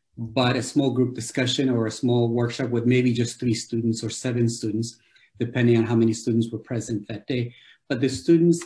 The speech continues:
had to use all that language, excuse me, the students had to use all that language to actually present the material, uh, to discuss how to take a picture, which means that they were fo-,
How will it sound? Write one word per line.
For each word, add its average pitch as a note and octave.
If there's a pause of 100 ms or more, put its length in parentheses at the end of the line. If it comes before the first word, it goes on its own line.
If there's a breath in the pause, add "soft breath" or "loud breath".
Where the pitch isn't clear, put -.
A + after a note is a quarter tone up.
(100)
had - (220)
to B2
use C3+
all B2+
that A#2
language, A#2 (580)
excuse -
me, A#2 (400)
the B2+
students D#3
had -
to -
use C3+
all C3
that A#2+
language A#2
to B2
actually A#2 (160)
present C3
the D3
material, D3+ (120)
uh, A2 (160)
to -
discuss A#2 (100)
how B2 (640 loud breath)
to E3
take D3
a D3+
picture, D3+
which D3
means C#3
that C3
they C3
were B2+
fo-, -